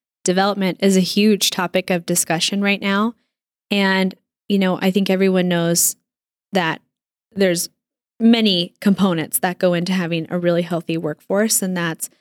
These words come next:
having engaged citizens and employees and community members and, uh, support from local businesses, and then also,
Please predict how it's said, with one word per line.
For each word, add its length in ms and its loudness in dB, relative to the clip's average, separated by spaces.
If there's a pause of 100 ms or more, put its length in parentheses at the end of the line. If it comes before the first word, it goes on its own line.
(200)
having 240 0
engaged 800 0 (520)
citizens 640 0
and 100 0
employees 640 0
and 100 -2
community 420 -2
members 580 0
and, 260 -4 (200)
uh, 220 -4
support 480 -2
from 140 0
local 280 0
businesses, 720 -2
and 100 -2
then 160 -4
also, 640 -2